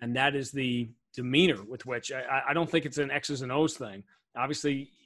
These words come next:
you know, Brad Stevens will go back and look at everything and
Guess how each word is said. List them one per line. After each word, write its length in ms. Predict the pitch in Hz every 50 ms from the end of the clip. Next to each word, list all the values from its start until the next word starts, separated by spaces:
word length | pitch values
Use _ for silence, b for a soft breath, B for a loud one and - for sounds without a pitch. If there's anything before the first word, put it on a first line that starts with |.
| _ 151
you 80 | 143
know, 80 | 127 120
Brad 260 | 107 127 139 139 135
Stevens 280 | - 160 160 151 143 135
will 60 | 123
go 100 | 120 131
back 240 | 135 139 135 127 -
and 80 | 123
look 160 | 131 - -
at 60 | 147 135
everything 520 | 131 131 127 - 139 135 131 135 131 120 - _ _ -
and 220 | 127 120 127